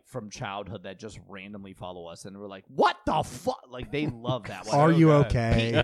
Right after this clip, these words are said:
Speaker 1: Pe-, I was surprised how many people actually recognized this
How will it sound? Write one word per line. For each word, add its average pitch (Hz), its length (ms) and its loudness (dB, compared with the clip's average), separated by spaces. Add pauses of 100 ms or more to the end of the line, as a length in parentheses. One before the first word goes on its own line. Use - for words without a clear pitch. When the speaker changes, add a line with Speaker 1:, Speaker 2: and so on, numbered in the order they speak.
Speaker 1:
Pe-, 139 180 -2
I 190 140 4
was 277 140 -2
surprised 190 340 -2
how 208 60 -4
many 180 140 -4
people 151 360 -4
actually 135 360 -4
recognized 107 760 -10 (100)
this 101 320 -12